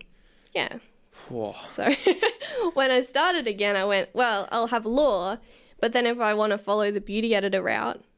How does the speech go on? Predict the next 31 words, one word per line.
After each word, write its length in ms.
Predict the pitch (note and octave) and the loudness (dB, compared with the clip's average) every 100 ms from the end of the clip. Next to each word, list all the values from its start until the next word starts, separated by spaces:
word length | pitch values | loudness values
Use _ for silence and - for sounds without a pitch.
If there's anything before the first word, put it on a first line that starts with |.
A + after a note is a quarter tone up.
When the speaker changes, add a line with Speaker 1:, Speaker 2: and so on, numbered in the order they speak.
| - | -10
Speaker 2:
Mm-hmm. 320 | C3 B2 B2+ C#3+ _ _ - - | -6 -4 -4 -8 _ _ -12 -4
Speaker 1:
I've 140 | G#3 | -2
got 120 | G#3 | 0
a 80 | G3+ | -2
journalism 540 | G3+ G#3 G#3 F#3+ F#3 G3+ | 0 0 2 0 -2 -6
degree. 460 | A#3+ A2+ - A3 - _ | -4 -2 -2 -4 -8 _
Speaker 2:
Which 360 | - A#2+ - - | -4 -4 -4 -4
we 80 | B2 | -2
will 80 | A#2 | 0
get 160 | A#2 | 0
into 540 | A2 G#2+ - A2+ - - | 0 -2 -4 -4 -2 -6
more 280 | A2+ - - - | -4 -4 -4 -8
'cause 180 | A2 | -8
you 100 | - | -4
actually 280 | - - G#2+ | -4 -4 -6
Speaker 1:
Yes. 80 | A#2 | -4
Speaker 2:
have 200 | G#2+ G2+ | -4 -2
a 120 | G#2 | -4
business. 540 | G2 F#2+ - - - - _ | -4 -8 -8 -12 -12 -18 _
So 340 | - - - - | -10 -8 -6 -6
Speaker 1:
I 40 | |
Speaker 2:
that, 180 | - - | -6 -2
Speaker 1:
do, 220 | D#4 D#4 D4 | -2 -2 -4
I 60 | |
Speaker 2:
that'll 240 | C#4+ - - | -4 -4 -2
Speaker 1:
do. 60 | |
Speaker 2:
be 260 | A2+ A2+ - - - | -2 -4 -8 -16 -14
Speaker 1:
<laughs> 260 | - D4+ - | -10 -10 -4
Speaker 2:
amazing 680 | A#2+ A#2 A2+ A#2 A2+ G#2 A#2+ - - - - - | 0 2 2 0 -2 -4 -6 -14 -20 -20 -16 -8
to 100 | - | -4
discuss. 580 | G#2+ G#2+ - G2+ - - | -2 -2 -2 -4 -4 -10